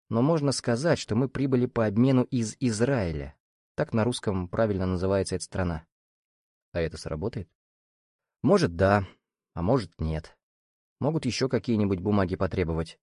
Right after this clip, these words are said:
паспорт с визой, например. Тогда лучше вернуться к варианту со студенческими билетами. Я придумал. Показать нам студенческий может любой из этих молодых людей. Я думаю, что почти все они учатся в М Г У.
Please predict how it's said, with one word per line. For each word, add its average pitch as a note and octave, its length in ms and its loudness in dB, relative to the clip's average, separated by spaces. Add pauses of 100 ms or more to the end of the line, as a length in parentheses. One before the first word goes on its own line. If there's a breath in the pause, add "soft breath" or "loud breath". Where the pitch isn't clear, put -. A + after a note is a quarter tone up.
(160)
паспорт A#2+ 420 0
с - 140 -8
визой, G2 300 -4
например. E2+ 460 -4 (600)
Тогда G#2+ 260 4
лучше G#2+ 260 0
вернуться G#2 360 2
к - 80 -14
варианту G#2 380 2
со G2+ 140 -4
студенческими G2 640 -2
билетами. F2 580 0 (640)
Я G#2+ 160 4
придумал. F#2+ 420 0 (1120)
Показать A#2+ 560 2
нам A#2 180 4
студенческий A2 720 -2
может G#2+ 320 0
любой G#2 300 2
из A2 220 -4
этих A2+ 240 -4
молодых G#2+ 360 0
людей. G#2+ 480 -4 (180)
Я A#2 160 -4
думаю, C3 340 0
что C3 220 -6
почти - 380 -6
все - 320 -4
они B2+ 160 2
учатся A#2+ 380 -4
в A2+ 40 2
М A2+ 140 2
Г A#2+ 100 0
У. F#2 200 0